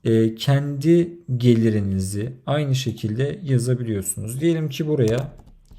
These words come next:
yirmi bin T L dediniz. Tablo buna göre değişiyor ve etrafındaki bütün grafiklerde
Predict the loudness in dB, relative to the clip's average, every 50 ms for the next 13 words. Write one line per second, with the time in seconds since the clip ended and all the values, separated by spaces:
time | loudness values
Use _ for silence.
0 | -20 -20 -16 -8 -4 -2 0 2 2 2 2 0 -2 -2 -2 0 0 2 2 2
1 | 2 2 0 0 0 0 -2 -2 -2 -4 -6 -8 -14 -18 _ _ _ _ _ _
2 | -4 2 2 2 2 2 2 0 0 0 0 0 0 0 0 0 0 -2 -2 -2
3 | 0 2 2 2 2 0 -4 -4 -4 -2 -2 0 0 2 2 2 2 2 0 -6
4 | -14 -20 -20 -20 -20 _ _ _ _ _ _ _ _ _ _ _ 0 2 2 2
5 | 2 2 4 2 2 2 0 0 2 2 2 2 0 -2 -4 -6 -4 -2 -2 -2
6 | -2 -4 -6 -6 -6 -6 -8 -4 0 2 2 2 2 0 -4 -8 -12 -12 -6 -2
7 | 0 2 2 2 0 -2 -6 -4 -2 0 2 2 2 0 0 0 0 -2 -2 -4
8 | -8